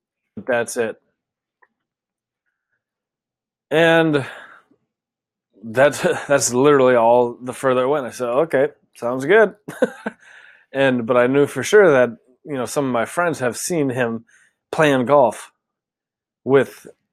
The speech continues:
the kid's father. So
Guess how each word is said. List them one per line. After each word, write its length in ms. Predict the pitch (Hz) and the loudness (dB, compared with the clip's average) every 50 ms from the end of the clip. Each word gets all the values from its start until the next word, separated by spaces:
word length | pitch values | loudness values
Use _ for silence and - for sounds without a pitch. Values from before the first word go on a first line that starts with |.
| _ _ - | _ _ -18
the 880 | 117 104 107 117 110 107 107 107 107 107 107 104 104 104 101 98 95 - _ _ _ _ _ _ _ _ _ _ _ _ _ _ _ - | -16 -10 -6 -4 -4 -2 -2 -4 -4 -4 -6 -8 -8 -10 -10 -12 -14 -18 _ _ _ _ _ _ _ _ _ _ _ _ _ _ _ -8
kid's 360 | - 139 117 104 104 98 - | -4 -4 -4 -4 -6 -12 -16
father. 640 | - - - - - 165 170 151 104 85 - - _ _ _ _ _ _ _ _ _ _ _ _ _ _ _ _ _ _ _ _ 123 | -18 -20 -6 -2 0 2 2 2 0 -2 -6 -14 _ _ _ _ _ _ _ _ _ _ _ _ _ _ _ _ _ _ _ _ -16
So 380 | 117 - 135 123 117 110 104 | -4 2 4 4 4 2 0